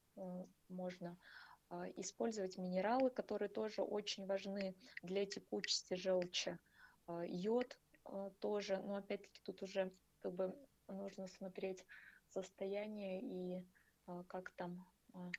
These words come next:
аутоиммунные какие-то процессы есть, нет в щитовидной железе. А, и это магний обязательно тоже, который,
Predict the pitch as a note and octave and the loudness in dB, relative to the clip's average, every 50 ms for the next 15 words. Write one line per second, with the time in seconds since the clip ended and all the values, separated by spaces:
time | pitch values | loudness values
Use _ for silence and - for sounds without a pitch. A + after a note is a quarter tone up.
0 | _ - F#3 F#3 F#3 F#3 - G3 F#3 F#3+ G#3 A#3 B3 A#3+ A#3 A#3 A3+ A3+ - A3+ | _ -6 -6 -4 -4 -4 -6 -6 -6 -6 -4 -4 -6 -6 -6 -8 -10 -10 -10 -10
1 | - - A3 G#3+ - A3 - - G3+ G3+ - - - G#3 G3 - - G3+ F#3+ G3 | -8 -6 -6 -6 -6 -8 -10 -8 -8 -8 -8 -6 -8 -8 -8 -8 -8 -6 -4 -2
2 | G3+ F#3+ G3 - G3 F#3+ F#3 - - - - - - F#3+ F#3+ F3+ F3+ F3+ F3+ F3 | -2 -2 -4 -6 -8 -8 -6 -6 -6 -8 -6 -4 -4 -4 -2 -2 -4 -4 -6 -6
3 | F#3 F3 F3 F3+ E3+ E3+ E3+ E3+ - _ _ - - - - - - - - _ | -4 -4 -2 -2 -2 -2 -4 -4 -4 _ _ -20 -18 -18 -18 -18 -20 -20 -14 _
4 | - F3 F3+ F#3 - - G#3 G#3+ A#3+ C4+ C#4 C#4 C4+ A#3+ - - - G3+ G3+ G#3+ | -4 -2 -2 -2 -2 -2 -2 2 4 6 6 6 6 6 4 2 0 -2 -2 -2
5 | G#3 - - G3 F#3+ F#3 F#3 F#3 - _ _ _ _ - - - F3+ F#3+ A3+ B3+ | -2 0 0 0 2 0 -2 -4 -8 _ _ _ _ -20 -8 -4 0 0 0 0
6 | B3+ - B3+ A#3+ A#3+ A#3 - - - A3 G3 G3+ G#3 G3+ G#3 G#3 G3+ - - G3 | 0 -2 -2 -4 -4 -6 -6 -8 -8 -6 -6 -4 0 0 0 0 0 -2 -6 -6
7 | F#3+ F#3+ F#3 - - F#3+ F#3 F3+ F3+ F3+ F3+ - _ _ _ _ - - - _ | -6 -6 -6 -4 -2 -2 -2 -2 -4 -6 -6 -8 _ _ _ _ -8 -8 -8 _
8 | _ _ _ _ _ _ _ _ _ _ _ _ _ _ _ - - - _ _ | _ _ _ _ _ _ _ _ _ _ _ _ _ _ _ -18 -18 -18 _ _
9 | _ _ _ _ _ - F#3+ - - G#3+ G#3+ A3 G#3 G#3 | _ _ _ _ _ -8 -6 -4 -2 0 2 2 2 2